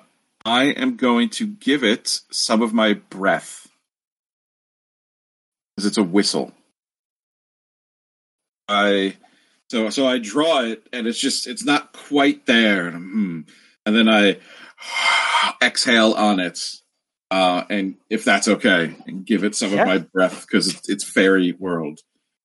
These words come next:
Speaker 1: Uh, and then there's a, a, a tiny little spider-sized whistle.
Speaker 2: Um, so do you, you use the trapping to turn that into a weak hit?
Speaker 1: Yeah.
Speaker 2: Okay.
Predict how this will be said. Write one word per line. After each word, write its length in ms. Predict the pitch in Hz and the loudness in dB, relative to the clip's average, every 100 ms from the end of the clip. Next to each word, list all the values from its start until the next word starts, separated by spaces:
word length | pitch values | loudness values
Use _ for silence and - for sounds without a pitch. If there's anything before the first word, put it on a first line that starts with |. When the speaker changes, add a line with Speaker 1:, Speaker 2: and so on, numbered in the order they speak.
| _ _ 87 | _ _ -8
Speaker 1:
Uh, 260 | 87 90 - | -4 -4 -2
and 120 | 101 | -2
then 140 | 98 95 | 0 2
there's 240 | 98 90 | 0 2
a, 420 | 95 90 95 107 - _ | 0 0 0 -4 -10 _
a, 40 | 123 | -10
a 40 | - | -8
tiny 440 | - 139 131 127 131 | -4 0 2 2 2
little 460 | 139 131 127 113 - | 0 2 0 0 -4
spider-sized 1000 | - 127 120 120 - 117 110 104 101 - - | -4 0 2 2 2 2 2 2 -2 -8 -10
whistle. 440 | 120 113 104 78 - _ _ _ _ _ _ _ _ _ _ _ _ - | -2 -2 -2 -8 -12 _ _ _ _ _ _ _ _ _ _ _ _ 0
Speaker 2:
Um, 320 | 165 156 151 | 2 2 -2
so 140 | - 180 | -4 -2
do 40 | |
you, 320 | 196 180 208 | -2 -2 -2
you 200 | 226 190 | 0 -2
use 260 | 202 214 202 | -2 -2 -4
the 60 | 190 | -6
trapping 500 | - 190 185 202 180 | -2 0 0 -2 -8
to 100 | 160 | -6
turn 220 | 190 175 | -4 0
that 140 | 165 | 2
into 260 | 160 160 160 | 0 -4 -4
a 80 | 147 | -4
weak 240 | 139 349 208 | -4 -6 -2
hit? 220 | 220 214 _ _ _ _ _ _ _ _ _ - | -2 -4 _ _ _ _ _ _ _ _ _ 0
Speaker 1:
Yeah. 180 | - - _ _ _ _ _ - | 0 -2 _ _ _ _ _ -10
Speaker 2:
Okay. 280 | 156 127 | -8 -8